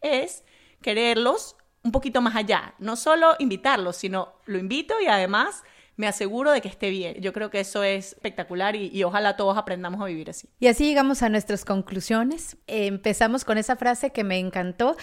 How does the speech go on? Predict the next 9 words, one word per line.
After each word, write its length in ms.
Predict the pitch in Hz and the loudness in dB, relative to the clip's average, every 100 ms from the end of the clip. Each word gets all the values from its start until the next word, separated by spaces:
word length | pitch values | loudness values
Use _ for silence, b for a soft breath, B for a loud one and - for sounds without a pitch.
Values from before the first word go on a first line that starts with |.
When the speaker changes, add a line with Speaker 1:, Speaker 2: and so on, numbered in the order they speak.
| B B | B B
Speaker 2:
"Enamorarte 800 | 214 220 214 214 233 262 285 302 | 2 4 6 6 6 6 4 0
del 180 | 226 208 | 0 0
hijo 280 | 214 262 254 | -2 -4 -4
que 120 | 190 | -6
tienes, 720 | - 208 208 196 151 - - | -6 -2 0 -2 -4 -10 -10
no 160 | 180 190 | -4 -2
del 160 | 233 | -2
que 120 | - | -4
tuviste 840 | 196 208 190 202 240 - - 262 269 | -6 -6 -6 -6 -6 -6 -6 -4 -6